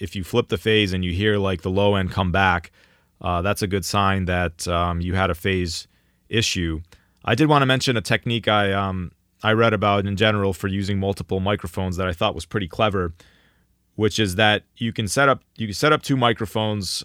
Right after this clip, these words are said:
um, next to a source, looking at a source, and then you flip the phase on one of the microphones and you move that microphone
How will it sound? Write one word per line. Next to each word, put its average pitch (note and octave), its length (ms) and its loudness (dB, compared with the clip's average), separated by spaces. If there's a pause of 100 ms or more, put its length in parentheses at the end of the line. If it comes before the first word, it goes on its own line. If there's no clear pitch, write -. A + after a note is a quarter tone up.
um, G2 400 -2 (600)
next A2+ 200 -2
to G#2 120 -2
a F#2 40 -2
source, D3 500 -2 (720)
looking A2 280 -2
at G#2 80 0
a G2 60 0
source, A#2 480 0
and G#2+ 200 -2
then A2 380 0 (200)
you A2+ 120 -6
flip C#3 280 0
the C3+ 100 2
phase A#2+ 340 4
on G#2 220 0
one A2 160 0
of F#2+ 80 -2
the F#2+ 80 -2
microphones F#2+ 840 -2 (640)
and G#2 460 -2 (640)
you G#2+ 240 -2
move C#3+ 640 4 (180)
that G#2 220 0
microphone F#2 720 -6